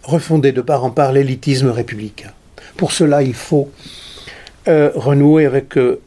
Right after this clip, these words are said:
un paradoxe condorcétien qui consiste à dire, mettons la diversité des talents au service de l'égalité de tous.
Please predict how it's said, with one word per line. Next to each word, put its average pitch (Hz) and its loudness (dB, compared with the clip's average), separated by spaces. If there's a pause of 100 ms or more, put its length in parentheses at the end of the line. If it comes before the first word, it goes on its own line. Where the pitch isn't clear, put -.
(140)
un 131 -2
paradoxe 131 -2
condorcétien 143 -4
qui 147 -10
consiste - -6
à 113 0
dire, 123 0
mettons 131 -2
la 107 0
diversité 117 -4
des 107 -2
talents 101 0
au 98 -2
service 107 -4
de 104 0
l'égalité 113 -2
de 107 -6
tous. - -8